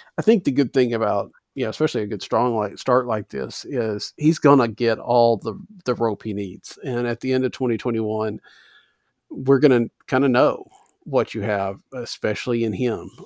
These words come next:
Um, and it may be good and it may be bad, but, uh, at least we're, I think maybe for this whole entire outfield, the Cardinals are gonna have a pretty good idea go into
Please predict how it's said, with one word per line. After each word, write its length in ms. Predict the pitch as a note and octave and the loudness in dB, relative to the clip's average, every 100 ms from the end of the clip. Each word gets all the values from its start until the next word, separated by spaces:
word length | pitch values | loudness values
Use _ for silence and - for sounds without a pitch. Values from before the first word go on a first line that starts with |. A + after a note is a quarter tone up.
| - | -16
Um, 760 | - A#2 G#2 G#2 G#2 A2+ A#2+ - _ _ _ - | -12 -10 -10 -10 -12 -14 -14 -18 _ _ _ -8
and 160 | A#2 A2+ | -6 -4
it 100 | A#2+ | -2
may 140 | B2 | -2
be 100 | C3 | 0
good 200 | C3+ F#3+ | 2 4
and 60 | G3 | 4
it 60 | |
may 100 | E3+ | 4
be 80 | E3+ | 4
bad, 400 | B2 F#3+ A#2+ A#2 | 4 4 4 2
but, 140 | B2 | 0
uh, 120 | A#2+ A#2 | 0 -2
at 160 | C#3+ C3+ | -4 0
least 280 | D3+ E3+ | 0 0
we're, 320 | D3+ C3 B2+ A#2 _ _ _ _ _ _ | 0 2 2 0 _ _ _ _ _ _
I 60 | - | 2
think 240 | F#3 F3 | 4 4
maybe 280 | - C3 B2 | 4 0 0
for 120 | A#2+ | 0
this 160 | B2 G#2+ | -2 0
whole 180 | C3 B2+ | 0 0
entire 300 | A2+ A2 F#2 | 0 0 0
outfield, 480 | A2 - G#2+ F#2+ G2 _ - | -2 -2 -6 -6 -8 _ -12
the 80 | B2+ | 2
Cardinals 360 | D3 F3+ B2 | 4 4 2
are 60 | A#2 | 0
gonna 200 | A2 G2+ | -2 -2
have 260 | A#2 A#2 | -2 -2
a 60 | G#2 | -2
pretty 320 | - - C3+ | -6 -2 0
good 180 | A2+ A2+ | 0 0
idea 440 | A2 G#2+ A2 G#2+ G#2 | 0 0 -2 -2 -4
go 280 | - A#2 | -6 -6
into 920 | - C#3 A#2 A2+ - - A#2 G#2+ G#2+ | -6 -6 -6 -8 -14 -10 -6 -4 -4